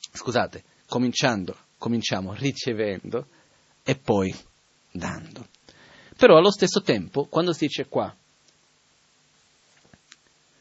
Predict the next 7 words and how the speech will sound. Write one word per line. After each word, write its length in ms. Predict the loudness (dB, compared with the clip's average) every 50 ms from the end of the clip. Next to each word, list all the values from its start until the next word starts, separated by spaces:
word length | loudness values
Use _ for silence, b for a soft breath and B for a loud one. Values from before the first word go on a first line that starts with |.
| _ _
ehm, 800 | 2 4 4 6 6 6 6 6 6 6 4 4 4 4 2 0 -4 _ -2
inizia 460 | 0 0 2 2 0 2 2 4 6
dal 180 | 6 6 6
prendere 500 | 4 4 4 6 4 4 2 2 2 0 0
da 220 | 0 2 2 2
te 200 | 2 0 -2 -4
stesso. 680 | -4 -6 -8 -10 -10 -10 -8 -10 -10 -10 -10 -12 -14